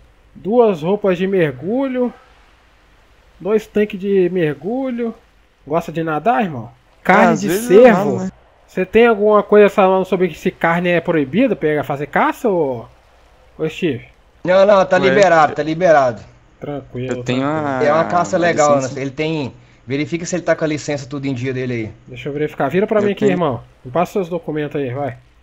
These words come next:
Speaker 1: O mesmo aqui tá com a licença de caça. Tá tranquilo até o momento.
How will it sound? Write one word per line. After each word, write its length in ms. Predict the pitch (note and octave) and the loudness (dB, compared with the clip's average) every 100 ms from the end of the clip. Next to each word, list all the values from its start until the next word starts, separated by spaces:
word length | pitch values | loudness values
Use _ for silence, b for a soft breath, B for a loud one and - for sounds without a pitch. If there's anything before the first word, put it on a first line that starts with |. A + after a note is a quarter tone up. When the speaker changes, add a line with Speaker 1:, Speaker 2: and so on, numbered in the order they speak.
| _ | _
Speaker 1:
O 100 | C3 | -10
mesmo 380 | C3 D3 E3+ E3+ | 0 0 0 -4
aqui 220 | E3 E3 | -6 -4
tá 120 | F#3 | -4
com 340 | F#3 F3 E3+ F3 | -2 -4 -2 -6
a 40 | - | -6
licença 340 | F3 - F3 F3+ | -8 -6 -6 -8
de 100 | - | -10
caça. 540 | - B2 A2 - - - | -6 -6 -6 -14 -20 -18
Tá 100 | - | -16
tranquilo 560 | B2+ E3 E3+ - A#2+ G#2+ A#2 | -10 -10 -10 -10 -10 -10 -12
até 80 | |
o 40 | B2 | -10
momento. 540 | A#2+ A2 G#2+ G2 - | -10 -12 -16 -18 -20